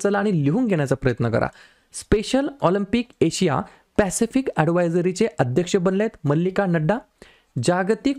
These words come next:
पशु आरोग्य संघटनेचे महासंचालक बनलेत इमॅन्युअल सॉबेरन. इंदिरा गांधी सेंटर ऑफ ॲटॉमिक रिसर्चचे संचालक बनलेत चंद्रशेखर गौरीनाथ कराडकर. दीनदयाल बंदर प्राधिकरणाचे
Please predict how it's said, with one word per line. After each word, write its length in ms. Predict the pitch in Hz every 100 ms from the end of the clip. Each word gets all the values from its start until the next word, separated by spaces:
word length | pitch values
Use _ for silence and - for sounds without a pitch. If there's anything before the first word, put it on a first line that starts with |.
| -
पशु 320 | 185 - 175 - 160
आरोग्य 420 | 160 175 170 226
संघटनेचे 680 | - 165 165 170 190 190 214
महासंचालक 680 | 143 131 185 190 185 202 180
बनलेत 320 | 190 196 214 - -
इमॅन्युअल 500 | 170 202 202 220 220
सॉबेरन. 520 | - 156 139 175 220 277 - - - - _ _ _
इंदिरा 400 | 196 208 262 269
गांधी 340 | 233 190 202
सेंटर 480 | 233 - 185 190 240 -
ऑफ 120 | 214 220 -
ॲटॉमिक 460 | 170 - 208 233 170
रिसर्चचे 560 | 160 156 196 185 220
संचालक 500 | 220 156 151 190 196
बनलेत 340 | 175 190 202 220 -
चंद्रशेखर 540 | 139 139 190 208 208 240 - _ _ - 120
गौरीनाथ 520 | 143 170 208 214 247 _ _ _
कराडकर. 460 | 160 165 214 220 226 - _ _ _ _
दीनदयाल 720 | 123 156 254 269 208 220 240
बंदर 400 | 185 175 185 220
प्राधिकरणाचे 840 | 220 165 151 208 202 190 190 233